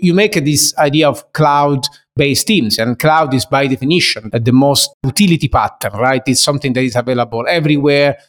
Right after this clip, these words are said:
It's cheap, it's easy to cut, and so on. So it makes sense from a performance perspective, but, uh, w-, the point that I was raising is,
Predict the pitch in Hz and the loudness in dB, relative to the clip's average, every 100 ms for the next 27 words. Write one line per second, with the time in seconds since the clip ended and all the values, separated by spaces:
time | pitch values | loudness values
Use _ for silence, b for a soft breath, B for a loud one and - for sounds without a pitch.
0 | b - - - - 165 156 - 123 110 | b -4 -2 -2 0 2 0 0 -4 -4
1 | 98 139 127 - 117 117 113 110 110 - | -2 -4 -4 -6 -6 -4 -6 -6 -8 -2
2 | 160 143 - - 123 120 - 107 - - | 0 0 -4 -4 -2 -2 -4 -6 -6 -2
3 | 143 b b 240 220 175 175 220 233 - | -2 b b 0 2 2 0 0 -2 -2
4 | 180 165 151 139 - B B _ _ _ | 0 2 2 0 -4 B B _ _ _
5 | 165 - 175 170 160 131 - 127 - 170 | 0 0 0 0 0 -2 -4 -6 -4 -4
6 | 165 127 120 151 165 - 139 - b _ | -4 -4 -2 -2 -2 -4 -6 -6 b _
7 | 156 156 151 151 247 247 208 165 160 147 | -2 0 0 -2 -4 -4 -4 0 0 0
8 | 151 165 165 175 139 120 131 127 - | -4 -2 -2 -2 -2 -2 -2 -2 -6